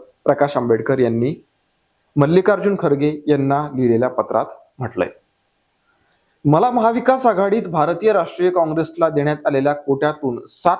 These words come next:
मतदारसंघांची नावं द्यावीत. तुमच्या पसंतीच्या सात जागांवर तुमच्या पक्षाच्या उमेदवारांना आमचा पक्ष पूर्णपणे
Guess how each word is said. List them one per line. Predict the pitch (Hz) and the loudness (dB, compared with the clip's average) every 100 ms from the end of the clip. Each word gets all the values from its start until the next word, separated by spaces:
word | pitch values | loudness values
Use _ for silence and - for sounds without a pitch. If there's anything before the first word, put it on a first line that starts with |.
| - | -4
मतदारसंघांची | 147 151 156 147 147 135 135 131 | -4 0 0 0 -2 -2 -2 -4
नावं | 143 127 127 131 | 0 0 2 0
द्यावीत. | 127 123 185 - _ _ _ _ - | 0 0 -4 -10 _ _ _ _ 0
तुमच्या | 175 180 | 2 4
पसंतीच्या | 226 220 214 208 202 220 220 | 2 0 0 0 0 0 0
सात | - 202 214 - | 0 0 0 -2
जागांवर | 147 151 156 151 156 175 | 0 2 2 0 0 -2
तुमच्या | 170 - 165 160 190 | -4 -4 -2 0 0
पक्षाच्या | 208 196 - - 170 165 175 - - | 0 -2 -2 -2 -2 0 0 0 0
उमेदवारांना | 165 175 160 147 147 147 147 - | 2 4 2 2 0 -2 -2 -2
आमचा | 143 143 151 165 | -2 -2 0 0
पक्ष | 165 - - | 0 -10 -2
पूर्णपणे | 156 151 - 226 247 220 - 156 151 | 0 0 0 0 2 0 0 -2 -2